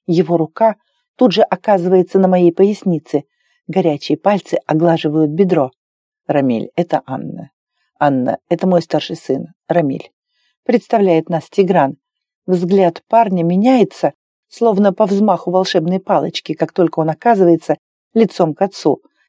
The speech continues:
Черные глаза притворщика теперь сверлят меня, если не дружелюбно, то с толикой нейтральной учтивости, будто он дает мне шанс ему понравиться. Вот же маленький чертовски красивый гаденыш.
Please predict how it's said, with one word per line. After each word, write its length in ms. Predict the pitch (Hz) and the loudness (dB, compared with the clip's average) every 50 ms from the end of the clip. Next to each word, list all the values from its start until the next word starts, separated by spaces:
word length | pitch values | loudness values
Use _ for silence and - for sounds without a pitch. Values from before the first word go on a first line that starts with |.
| _ _ _ | _ _ _
Черные 440 | - - 240 240 208 170 185 190 180 | -4 0 0 0 2 2 0 0 2
глаза 320 | 170 180 185 185 196 190 | 2 2 2 2 2 0
притворщика 680 | - - 185 170 196 220 254 240 247 - - - - 170 | 0 0 0 0 2 2 2 2 2 0 -2 -2 -2 -4
теперь 300 | - - - - 196 190 | -6 -4 -2 -2 -2 -2
сверлят 540 | - - 190 240 254 240 - 185 170 170 - | -2 -2 0 0 2 2 2 0 0 0 -2
меня, 300 | 180 175 175 170 156 - _ _ _ _ _ | -2 0 0 0 0 -2 _ _ _ _ _
если 360 | - 175 214 226 190 - 190 196 | -2 2 2 2 2 0 0 0
не 160 | 190 202 196 | 2 2 2
дружелюбно, 720 | 180 196 214 202 190 247 262 285 311 247 214 196 165 - - _ _ _ _ _ | 2 2 2 2 4 4 4 4 6 4 4 2 2 0 -4 _ _ _ _ _
то 120 | - 294 269 | -2 -2 -2
с 80 | - | 0
толикой 440 | - 254 247 233 240 226 - 226 220 | 0 0 2 4 2 2 4 4 4
нейтральной 580 | 214 214 202 - 202 208 196 190 185 190 190 - | 4 4 2 2 2 2 2 4 2 2 0 0
учтивости, 800 | - 190 - - - - 175 165 165 156 - - - - 135 - _ _ _ _ _ _ _ _ | -2 -4 -6 -8 -4 -2 0 0 0 -2 -6 -8 -10 -10 -10 -10 _ _ _ _ _ _ _ _
будто 400 | 185 175 208 202 202 - - - - | 0 2 2 2 2 0 -2 -2 0
он 180 | - 180 175 170 | 0 -2 0 2
дает 360 | 175 190 208 240 240 - - | 2 4 4 2 2 0 -2
мне 160 | 190 175 165 | -2 -2 -2
шанс 320 | - - 208 202 185 - - | -2 0 0 0 0 0 -2
ему 180 | - 175 170 160 | -2 -2 -2 0
понравиться. 720 | - 180 185 185 175 135 123 - - - - - - - _ _ _ _ _ _ _ _ _ _ _ _ | 0 -2 0 0 -2 -2 -4 -6 -8 -12 -12 -14 -14 -14 _ _ _ _ _ _ _ _ _ _ _ _
Вот 240 | - 262 294 269 185 | -2 0 0 0 0
же 140 | 156 170 175 | 0 0 0
маленький 560 | 180 180 190 208 220 208 185 165 147 - 165 | 0 2 2 2 2 2 0 0 0 0 -2
чертовски 540 | - - 170 160 - - 180 - - - 160 | 0 -2 -4 -4 -2 -4 -6 -6 -6 -10 -8
красивый 440 | - 165 165 165 - - 160 160 151 | -4 -4 -4 -2 -2 0 0 0 2
гаденыш. 560 | 156 170 175 165 175 156 151 151 151 - | 2 0 0 0 0 0 0 -2 -4 -8